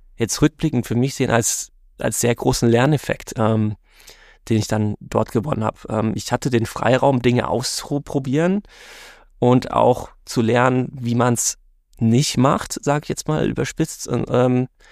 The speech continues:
um daraus zu lernen, wie kann ich's besser machen. Und ich denke, dieser Freiraum sollte Bestandteil einer Doktorarbeit sein, wenn Wissenschaftler und Wissenschaftlerinnen den brauchen.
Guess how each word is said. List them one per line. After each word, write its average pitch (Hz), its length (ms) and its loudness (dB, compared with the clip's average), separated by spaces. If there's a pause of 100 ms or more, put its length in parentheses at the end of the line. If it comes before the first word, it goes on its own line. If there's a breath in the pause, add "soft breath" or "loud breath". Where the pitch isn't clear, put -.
(240 soft breath)
um 120 120 -2
daraus 120 300 2
zu - 80 -2
lernen, 123 240 0
wie 120 60 -2
kann 127 200 -4
ich's 123 140 -4
besser 131 320 -4
machen. 117 340 -6 (440 loud breath)
Und 117 220 -2
ich 113 140 -4
denke, 143 300 0
dieser 135 260 4
Freiraum 131 500 4
sollte 123 280 2
Bestandteil 120 720 0
einer 120 200 0
Doktorarbeit 113 460 -2
sein, 117 480 -2
wenn 113 300 0
Wissenschaftler 117 560 0
und 113 80 0
Wissenschaftlerinnen 110 600 -4
den - 140 -2
brauchen. - 380 -8